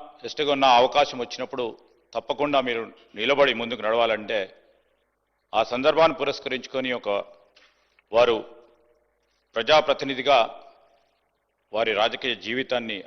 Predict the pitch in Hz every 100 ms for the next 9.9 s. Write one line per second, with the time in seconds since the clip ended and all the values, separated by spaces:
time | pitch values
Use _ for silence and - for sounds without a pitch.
0 | 87 107 104 101 92 95 101 98 92 85
1 | 87 90 82 92 - _ _ _ _ _
2 | _ _ _ _ _ _ _ _ _ -
3 | 110 123 120 120 147 143 131 143 151 147
4 | 135 135 143 139 123 123 123 - - _
5 | _ _ _ _ _ _ _ _ _ _
6 | _ _ _ 117 135 165 160 156 - 156
7 | 143 - - - _ _ _ 127 139 139
8 | 151 131 123 131 131 110 - - - _
9 | _ _ _ _ _ _ - - 127